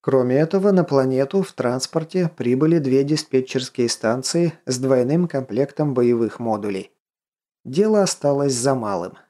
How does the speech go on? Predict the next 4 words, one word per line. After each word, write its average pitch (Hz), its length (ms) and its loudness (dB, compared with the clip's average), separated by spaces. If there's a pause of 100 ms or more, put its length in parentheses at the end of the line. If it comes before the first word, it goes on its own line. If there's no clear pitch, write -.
определить 123 680 -2
место 131 340 -2
установки 120 640 -6
врат 131 420 0